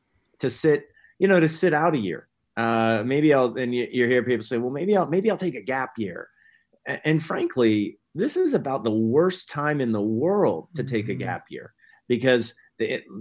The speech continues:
Speaker 1: typical internships aren't available. Travel is severely limited. You know, so a lot of these, a lot of these students are thinking, "Well, okay, if my,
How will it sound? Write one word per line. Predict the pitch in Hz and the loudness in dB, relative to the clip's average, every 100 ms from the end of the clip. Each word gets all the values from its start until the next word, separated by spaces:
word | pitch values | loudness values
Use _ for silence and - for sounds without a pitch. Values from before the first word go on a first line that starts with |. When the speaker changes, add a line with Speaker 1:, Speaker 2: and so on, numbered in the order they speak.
| 90 117 | -14 -2
Speaker 1:
typical | 160 - 131 | 0 2 2
internships | 143 160 160 160 160 170 - | 2 2 2 0 2 0 0
aren't | 160 156 | -2 2
available. | 151 156 151 151 151 147 - _ - | 2 4 4 4 4 2 -6 _ -14
Travel | - 131 143 143 147 | -4 0 0 2 2
is | 147 | 2
severely | - 135 147 147 147 | 0 0 0 2 0
limited. | 143 147 143 143 143 135 - _ _ | 0 -2 0 0 -2 -4 -12 _ _
You | 156 | 0
know, | 151 151 151 | 2 2 0
so | - 160 151 | -2 2 2
a | 143 | 2
lot | 147 160 226 | 0 0 0
of | |
these, | 170 135 113 - - | 2 0 -2 -6 -4
a | 127 | -4
lot | 139 190 | 0 0
of | 185 | 0
these | 123 117 | -2 -4
students | - 113 107 104 - | -2 0 0 -4 -4
are | 107 - | -6 -4
thinking, | 123 113 | -8 -6
"Well, | 131 | -6
okay, | 151 127 117 | -4 -2 -2
if | 113 | -4
my, | 117 113 110 | -4 -4 -6